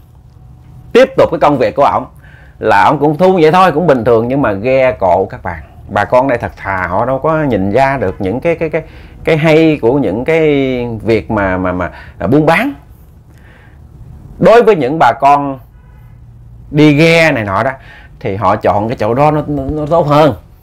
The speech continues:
Cái chỗ của ông thầy mới này nè, nó tốt hơn. Bởi vì chỗ đó nó rộng. Và hồi trước á, đất nó rộng ở trên, rồi nó rộng luôn cả cái mép sông ở dưới.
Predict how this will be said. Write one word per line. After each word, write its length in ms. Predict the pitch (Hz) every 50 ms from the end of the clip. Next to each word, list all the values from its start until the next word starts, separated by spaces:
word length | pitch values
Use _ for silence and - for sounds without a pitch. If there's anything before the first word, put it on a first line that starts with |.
| -
Cái 100 | - 143 -
chỗ 140 | 110 127 139
của 80 | 139 147
ông 120 | 147 143
thầy 200 | 127 123 113 110
mới 200 | 113 117 139 175
này 80 | 175 139
nè, 120 | 120 107
nó 100 | 107 120
tốt 220 | - - 160 160 156
hơn. 240 | 143 139 139 120 98 - - _ - - - - - - - - - - - - - -
Bởi 200 | - 214 240 160
vì 200 | 143 135 113 110
chỗ 280 | 95 - - 123 147
đó 240 | - 160 170 190 202
nó 120 | 196 190
rộng. 400 | 190 156 - - 110 107 101 101 - - - - - - _ - - - - - - - - - - - - - - - - -
Và 120 | 123 113
hồi 180 | 117 120 113 104 - -
trước 220 | 180 202 214 208
á, 80 | 220 185 -
đất 240 | - - - - -
nó 120 | 196 196
rộng 280 | 180 143 - - 131 139
ở 60 | 147 143
trên, 300 | - 160 156 156 156 151
rồi 100 | 127 107
nó 80 | 104 131
rộng 320 | 143 127 110 101 113 135
luôn 240 | 147 156 165 170 156 -
cả 120 | 117 117
cái 100 | - 170
mép 140 | 185 185 185
sông 180 | - 160 139 131
ở 60 | 143
dưới. 200 | 151 170 196 220